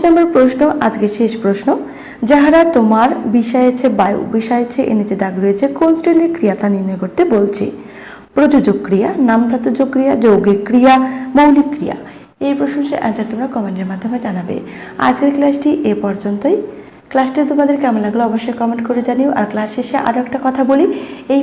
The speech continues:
মক টেস্টগুলোর পিডিএফ তোমরা অনেক দিন থেকেই অনেকে চেয়েছিলে, সেই কথা মাথায় রেখে এই মক টেস্টগুলোর পিডিএফ দেওয়ার ব্যবস্থা করা হয়েছে। দেখো এখানে একটা WhatsApp নম্বর রয়েছে, তোমরা যারা পিডিএফগুলি নিতে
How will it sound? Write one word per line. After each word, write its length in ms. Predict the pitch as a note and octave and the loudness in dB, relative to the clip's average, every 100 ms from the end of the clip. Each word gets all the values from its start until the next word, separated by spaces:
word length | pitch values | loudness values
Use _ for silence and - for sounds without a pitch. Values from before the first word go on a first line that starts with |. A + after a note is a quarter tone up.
| B3+ | 4
মক 140 | C4 A#3+ | 2 0
টেস্টগুলোর 400 | C#4+ C#4+ C#4 D4 C#4 | -4 -4 -2 -2 0
পিডিএফ 280 | G#3+ G#3+ G#3+ G#3+ | -2 -2 -4 -4
তোমরা 180 | G#3 - G3+ | -6 -4 -4
অনেক 160 | G3 F3+ | -4 -10
দিন 100 | - - | -10 -8
থেকেই 220 | A3 B3+ B3 | 0 2 2
অনেকে 200 | B3 B3+ B3+ | 0 -4 -2
চেয়েছিলে, 320 | A#3+ C4+ D4 D#4 | -4 -2 -4 -2
সেই 120 | G#3+ G3 | -2 -2
কথা 160 | F#3+ G#3 G3+ | -4 -4 -4
মাথায় 240 | G3+ A3+ B3 | -6 -2 -2
রেখে 200 | B3+ - E4 - A#3+ | 0 -2 -2 -4 0
এই 60 | A#3 A#3 | 2 4
মক 120 | A#3 D#4+ | 2 0
টেস্টগুলোর 380 | D#4 - D#4+ E4+ | -2 2 4 4
পিডিএফ 260 | G3+ G3 G3 | 0 -2 -2
দেওয়ার 160 | A3+ C4+ | 0 0
ব্যবস্থা 280 | G#3 - G3+ | 0 -4 -8
করা 120 | F3+ F#3 | -6 -6
হয়েছে। 300 | F#3 G3+ - - - - - | -6 -6 -8 -10 -12 -14 0
দেখো 280 | B3+ B3+ - D#4 - | 0 0 -2 -2 -2
এখানে 200 | A3 A3 G#3+ | -4 -6 -6
একটা 160 | - A3+ A#3 - - | -6 -6 -8 -14 -2
WhatsApp 320 | G#3+ G3+ A#3 A3+ | 0 0 -2 -2
নম্বর 200 | A#3+ A#3+ A#3 | -2 -2 0
রয়েছে, 220 | A#3 A#3 D#4 | -2 -2 -4
তোমরা 180 | A#3 G3+ G3 | -4 -6 -6
যারা 140 | G3+ G3+ | -6 -4
পিডিএফগুলি 480 | G#3+ G3+ G#3+ - A3+ A#3 | -6 -4 -6 -4 -4 -4
নিতে 180 | A#3 | -2